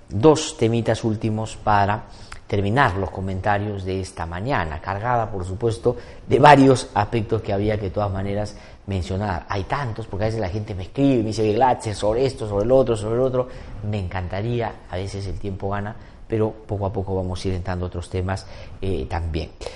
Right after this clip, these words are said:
Eh, y Caritas hoy día presenta algo que debería llamarnos a la preocupación. De verdad que esto está pasando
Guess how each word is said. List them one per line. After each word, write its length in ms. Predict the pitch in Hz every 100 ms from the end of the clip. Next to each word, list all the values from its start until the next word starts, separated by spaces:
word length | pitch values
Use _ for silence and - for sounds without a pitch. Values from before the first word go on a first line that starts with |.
| - - -
Eh, 1300 | - 135 131 131 131 131 123 123 120 120 117 - -
y 100 | 101 110
Caritas 520 | 143 156 151 147 139
hoy 140 | 127
día 200 | 127 131
presenta 760 | 117 104 127 117 113 127 135 -
algo 400 | 104 113 110 113 -
que 420 | 117 117 123 104
debería 520 | 95 101 98 107 117
llamarnos 840 | 107 95 104 110 107 113 - - - - - - -
a 120 | 101
la 140 | 92
preocupación. 880 | 90 90 80 85 87 - 117 98 90
De 80 | 87
verdad 460 | 87 98 117 120 -
que 380 | 113 107 113 -
esto 240 | 104 -
está 220 | 101 110
pasando 680 | 98 95 117 110 98 95 135